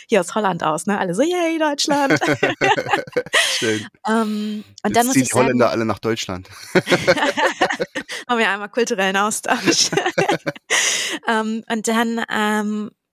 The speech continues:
Speaker 1: muss ich sagen, so der letzte Monat, vor allem, ähm, als es ja noch in Revision hätte gehen können, ich glaube, es war so der Ende März, irgendwie dreiundzwanzigster, achtundzwanzigster März, irgendwie sowas, also kurz vor der Legal-, also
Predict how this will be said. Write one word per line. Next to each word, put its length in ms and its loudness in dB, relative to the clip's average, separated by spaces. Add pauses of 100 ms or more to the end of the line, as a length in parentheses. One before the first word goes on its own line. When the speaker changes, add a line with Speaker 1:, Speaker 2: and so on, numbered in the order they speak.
(120)
Speaker 1:
muss 220 -4
ich 100 -4
sagen, 240 0
so 100 -4
der 100 0
letzte 320 -2
Monat, 420 0
vor 220 -4
allem, 360 0 (120)
ähm, 400 0
als 260 -4
es 140 -4
ja 100 0
noch 100 -4
in 80 -4
Revision 440 4
hätte 200 -4
gehen 300 -4
können, 500 0
ich 260 -20
glaube, 120 -4
es 120 -4
war 100 -8
so 120 -4
der 340 -14
Ende 180 -6
März, 300 -6
irgendwie 180 -12
dreiundzwanzigster, 640 -8
achtundzwanzigster 580 -8
März, 200 -2
irgendwie 320 0
sowas, 340 0
also 160 -8
kurz 260 -4
vor 60 -6
der 100 -2
Legal-, 240 -2
also 140 -6